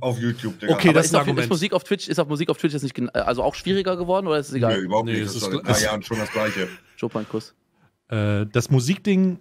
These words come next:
Speaker 2: ist halt das Problem, dass jetzt halt ein paar Labels wieder reingeknallt haben, aber
Speaker 3: Mhm.
Speaker 2: die Problematik dahinter ist, das passiert alle Vierteljahr mal und
Speaker 3: Mhm.
Speaker 2: das ist, hat nie, sich nie was geändert und jetzt gab's halt für viele Leute Probleme,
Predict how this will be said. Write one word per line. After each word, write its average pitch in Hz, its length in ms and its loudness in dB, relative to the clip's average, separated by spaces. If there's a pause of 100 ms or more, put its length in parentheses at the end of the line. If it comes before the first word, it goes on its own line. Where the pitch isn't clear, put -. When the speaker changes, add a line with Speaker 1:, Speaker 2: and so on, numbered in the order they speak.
(100)
Speaker 2:
ist 139 180 0
halt 131 180 4
das 123 120 -4
Problem, 131 500 2
dass 127 160 0
jetzt 131 240 0
halt 127 160 2
ein 123 60 -2
paar 117 160 2
Labels 135 360 2
wieder 117 160 0
reingeknallt 117 480 0
haben, 117 320 0
aber 151 420 4
Speaker 3:
Mhm. 135 200 -6 (720)
Speaker 2:
die 123 80 -8
Problematik 123 520 2
dahinter 147 280 4
ist, 139 160 0
das 127 80 0
passiert - 460 -2
alle 135 220 0
Vierteljahr 117 640 0
mal 185 380 4 (540)
und 113 100 -2
Speaker 3:
Mhm. 127 60 2
Speaker 2:
das 139 160 2
ist, - 200 -6
hat 131 200 -2
nie, 139 100 2
sich 135 240 -4
nie 185 160 8
was 208 200 4
geändert 139 520 2
und 127 180 -6
jetzt 147 200 -2
gab's - 260 0
halt 143 120 0
für 135 100 -6
viele 160 280 -2
Leute 139 240 4
Probleme, 127 680 2